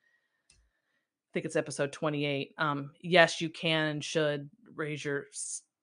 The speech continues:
s-, daughters and sons differently. I was with Andre Parody, and so I talked differently about how, yes, it's perfectly normal and fine to raise your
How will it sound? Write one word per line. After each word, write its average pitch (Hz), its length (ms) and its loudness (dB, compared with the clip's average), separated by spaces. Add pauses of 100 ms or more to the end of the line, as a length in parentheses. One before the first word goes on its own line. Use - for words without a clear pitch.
(280)
s-, - 300 -10
daughters 147 400 2
and 135 120 -4
sons 135 280 -4
differently. 147 420 -4
I 143 80 -6
was - 140 -12
with 135 100 -10
Andre 143 320 -4
Parody, 135 540 -2
and 139 100 -10
so 139 160 0
I 131 80 2
talked 135 520 -2
differently 143 360 -6
about 131 240 -2
how, 135 140 -2
yes, 175 280 4
it's 165 160 -8
perfectly 165 460 0
normal 143 400 0
and 131 260 -6
fine 139 360 2
to 131 160 -6
raise 131 260 -4
your 139 260 -6